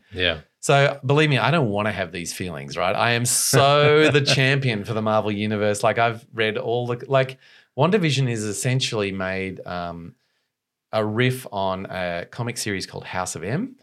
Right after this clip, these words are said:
Speaker 1: Ah.
Speaker 2: and another comic series called Vision, right?
Speaker 1: Yeah.
Speaker 2: And those two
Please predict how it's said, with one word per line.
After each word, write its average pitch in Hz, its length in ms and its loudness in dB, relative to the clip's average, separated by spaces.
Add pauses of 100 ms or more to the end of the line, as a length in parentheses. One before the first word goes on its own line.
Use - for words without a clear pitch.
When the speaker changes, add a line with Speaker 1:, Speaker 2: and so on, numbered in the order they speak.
Speaker 1:
Ah. 117 400 0
Speaker 2:
and 95 320 -4
another 113 320 -4
comic 95 260 -10
series 85 340 -10
called 80 520 -12
Vision, 113 420 -2 (360)
right? 90 220 -4
Speaker 1:
Yeah. 92 400 -4
Speaker 2:
And 95 200 -6
those 104 260 0
two 104 400 -2